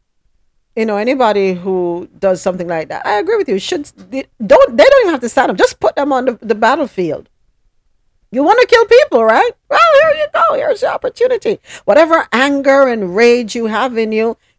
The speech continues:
put it out there on the battlefield. We need people on the battlefield. You like, uh, automatic rifles because you buy 'em. You walk in stores and you buy them and you,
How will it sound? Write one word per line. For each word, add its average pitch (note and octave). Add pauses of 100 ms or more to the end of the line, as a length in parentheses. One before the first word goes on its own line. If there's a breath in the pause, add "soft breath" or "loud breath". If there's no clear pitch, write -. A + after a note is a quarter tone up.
(120)
put G#3+
it A3+
out G3
there F3+
on F3
the E3+
battlefield. C#3+ (340)
We D4+
need A4
people A4+
on G#3+
the F#3+
battlefield. D#3+ (1500)
You G#3
like, B3 (180)
uh, - (140)
automatic A3
rifles G#3+
because G#3
you F#3+
buy F#3
'em. F4 (140)
You A#3
walk G3
in F3+
stores G3
and F#3
you E3+
buy C#3+
them F#3
and G3
you, F3